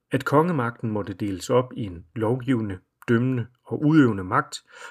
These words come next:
fordi ellers kunne man ikke undgå tyranni. Og derfor etablerede forfatningen også netop en lovgivende, en dømmende og en udøvende magt. Den lovgivende magt var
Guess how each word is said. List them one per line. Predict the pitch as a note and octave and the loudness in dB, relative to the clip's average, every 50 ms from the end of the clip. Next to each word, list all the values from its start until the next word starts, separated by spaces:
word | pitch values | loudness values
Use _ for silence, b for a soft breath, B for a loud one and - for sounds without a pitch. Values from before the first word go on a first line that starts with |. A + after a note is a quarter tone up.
| B | B
fordi | - D#3 C#3+ D3+ E3 - - | -2 -2 -2 -2 -4 -2 -2
ellers | E3+ D#3+ D#3+ E3 - - | 2 2 2 0 0 -6
kunne | - - C#3+ C#3 | -8 -4 0 2
man | C#3 C3+ C3 | 2 2 2
ikke | A#2+ B2 B2 C3+ | 0 0 0 0
undgå | - B2+ A2+ A#2 A2+ - A2 G#2+ - _ | -2 -2 -2 -2 -2 -2 -4 -4 -6 _
tyranni. | - - - C3+ B2 C#3 D#3 D#3+ E3 - _ - _ _ _ _ _ _ _ _ _ _ _ _ _ _ _ _ _ _ _ - | -12 -2 -2 0 0 2 0 0 -2 -6 _ -18 _ _ _ _ _ _ _ _ _ _ _ _ _ _ _ _ _ _ _ -4
Og | - D3 D#3 | -2 2 2
derfor | F#3 F#3 - - F3 | 2 2 2 2 0
etablerede | E3 D#3 - E3+ D3 D3 E3+ F3 E3 D#3+ | 0 2 2 0 0 2 2 2 2 2
forfatningen | - - - - D#3+ E3 E3 - D3 C3 B2+ B2 - | 0 -2 -2 0 0 0 2 0 -2 -2 -2 0 0
også | C3+ D3 D#3 - - A#2+ G2 G2+ C3+ D3+ | 0 0 0 0 -4 -8 -8 -8 -10 -4
netop | C3+ D3 E3 D3 B2+ A2 - - | 0 2 4 4 4 2 2 0
en | - G2+ | -4 2
lovgivende, | G#2+ B2+ C3 C3+ C3+ B2 B2 A2+ G2+ G2 G2 G2+ - | 4 4 4 4 2 -2 -4 -4 -4 -4 -6 -6 -6
en | A2+ G2 | -8 -2
dømmende | F#2+ A#2 A2+ A#2 B2 A#2+ A2 A2+ A#2+ | 0 0 2 2 0 -2 -2 -4 -4
og | A#2 G#2 | -4 -4
en | A2 A#2+ | -4 -2
udøvende | C#3+ C3+ C3 B2 A2 F#2+ F#2 F2+ F2+ | 0 0 2 2 2 0 0 -6 -6
magt. | F2+ F2+ F#2+ - - - - - _ _ _ _ _ _ _ _ _ _ _ _ _ _ _ _ _ _ _ _ _ _ _ _ _ - | -4 -4 -4 -4 -6 -14 -16 -16 _ _ _ _ _ _ _ _ _ _ _ _ _ _ _ _ _ _ _ _ _ _ _ _ _ -2
Den | C3+ C#3 | 2 6
lovgivende | C#3+ E3+ F3+ F3+ D#3 F3 E3 C#3+ C3+ | 6 6 6 6 2 2 2 4 4
magt | B2+ B2+ B2 C#3+ C#3 - - - - | 2 2 2 0 -2 -6 -14 -12 -10
var | C3+ A2+ A2 G#2+ A2 G#2 - _ | -6 -4 -2 -2 -2 -6 -8 _